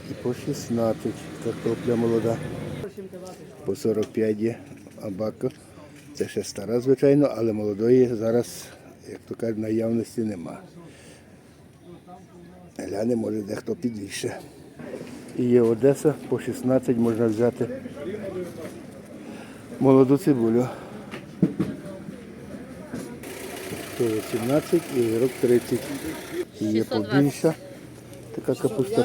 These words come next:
Speaker 1: по вісімнадцять. І менша, гарна така, двадцять два.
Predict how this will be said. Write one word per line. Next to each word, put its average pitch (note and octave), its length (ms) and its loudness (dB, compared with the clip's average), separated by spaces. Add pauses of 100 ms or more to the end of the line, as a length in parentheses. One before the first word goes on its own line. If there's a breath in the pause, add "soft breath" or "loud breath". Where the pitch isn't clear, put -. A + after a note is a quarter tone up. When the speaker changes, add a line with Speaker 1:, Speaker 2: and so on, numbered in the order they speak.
Speaker 1:
по C3 240 8
вісімнадцять. A2+ 840 2 (880)
І B2+ 80 0
менша, A#2 540 2 (160)
гарна A#2+ 380 2
така, D#3 280 0 (1080)
двадцять B2+ 420 4
два. A2+ 300 2